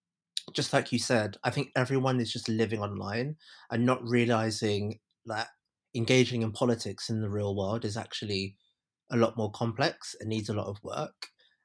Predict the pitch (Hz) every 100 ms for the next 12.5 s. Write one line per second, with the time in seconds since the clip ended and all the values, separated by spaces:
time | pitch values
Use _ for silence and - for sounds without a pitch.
0 | - 120 127 151 - 151 135 123 - 123
1 | 117 117 107 113 - 123 123 107 104 104
2 | 117 98 107 104 107 110 107 117 - 107
3 | 110 98 92 101 110 110 107 98 101 _
4 | _ _ - 120 113 143 117 113 - 98
5 | 98 101 101 - 113 107 110 104 101 123
6 | - - 113 107 98 - - _ - -
7 | 120 117 101 98 120 - 101 95 123 -
8 | 113 110 113 107 104 104 110 98 95 95
9 | 107 104 95 - - 101 101 107 113 104
10 | 107 104 - 107 113 110 139 139 - 120
11 | 107 110 - _ _ _ - _ 127 -
12 | 117 - 101 92